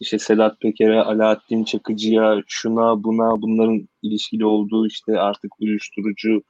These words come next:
çek senet vesaire işleri yapan çetelerin başındaki birine mal varlığını aç-, hani böyle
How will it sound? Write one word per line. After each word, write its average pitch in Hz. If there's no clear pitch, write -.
çek -
senet 104
vesaire 107
işleri 107
yapan 107
çetelerin 104
başındaki 104
birine 107
mal 110
varlığını 107
aç-, -
hani 107
böyle 104